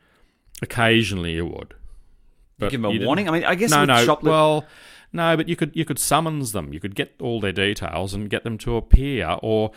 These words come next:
Speaker 1: in court. That you d-, you don't always have to sort of, you know, handcuff someone.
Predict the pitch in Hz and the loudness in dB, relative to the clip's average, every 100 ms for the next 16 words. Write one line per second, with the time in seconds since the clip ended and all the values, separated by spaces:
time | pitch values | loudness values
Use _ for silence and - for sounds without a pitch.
0 | - - _ - 113 101 - - 120 - | -12 -20 _ -10 -6 -6 -2 0 0 -2
1 | 123 139 160 160 147 185 165 131 131 - | -6 -8 -8 -6 -6 -4 -4 -4 -6 -10
2 | 107 113 98 85 - - _ _ _ _ | -8 -6 -8 -10 -18 -20 _ _ _ _
3 | _ - 113 92 90 - _ _ - 113 | _ -10 -4 -2 -4 -8 _ _ -12 -6
4 | 110 110 113 101 92 - 92 90 87 90 | -4 -4 -4 -6 -6 -4 -4 -4 -6 -6
5 | 90 | -10